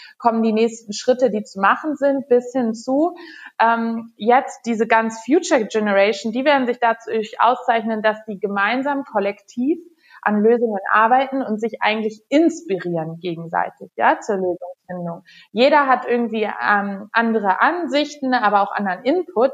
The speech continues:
und durch das Teilen von diesem Wissen ergeben sich gemeinsam,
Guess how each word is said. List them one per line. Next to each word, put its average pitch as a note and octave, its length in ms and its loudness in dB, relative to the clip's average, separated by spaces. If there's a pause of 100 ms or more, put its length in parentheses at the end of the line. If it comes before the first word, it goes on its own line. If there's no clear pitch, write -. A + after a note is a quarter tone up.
(320)
und G#3+ 160 -2
durch A3 160 -4
das G#3 240 0
Teilen C#4 460 2
von A#3+ 180 -2
diesem A3 320 -4
Wissen B3 460 -2 (260)
ergeben A#3+ 420 0
sich A3 220 -2
gemeinsam, B3+ 1120 0